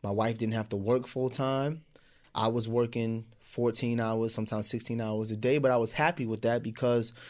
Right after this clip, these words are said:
this is what my job is as a husband. And I remember we were in cruise control, and you and I were not on the same page. You cooked, you cleaned, we were having sex on a consistent basis,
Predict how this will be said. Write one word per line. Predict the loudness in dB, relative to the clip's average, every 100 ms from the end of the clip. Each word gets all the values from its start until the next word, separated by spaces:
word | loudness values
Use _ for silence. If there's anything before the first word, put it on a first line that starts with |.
| -6
this | -2 0
is | 4
what | 4 2
my | -2 0
job | 2 2 2
is | 0
as | 2
a | 2
husband. | 2 0 -2 -6 -12 _ _ _ _ _ _ -18 -4
And | 2
I | 4
remember | 4 2
we | 2 2
were | 0
in |
cruise | 0 0 0
control, | -4 -2 0 0 -4 -12 -20 -20 _
and | -4 -2 -2 -2 -6 -8 -10
you | -2 0 0
and | 0
I | 0 0 -2 -2 -4 -10 _ _ _ _ _ -6
were | -2 -2
not | -2 -2 -4 -6 -14 -8
on | -4
the | -4
same | -4 -4 -2 -4
page. | -6 -8 -8 -12 -18 -18 _ _ _ _ _ _ _ _ _ _ _ -4
You | -2 0
cooked, | 2 0 0 -16 -18 _
you | -6 -4
cleaned, | -4 -2 0 2 0 -2 -4 -12 _ _ _ _ _ -4
we | 0
were | 0
having | 0 0 0 -4
sex | 0 -2 -2
on | -6
a | -4
consistent | -6 -6 -6 -6 -4
basis, | -4 -4 -6 -8 -8 -14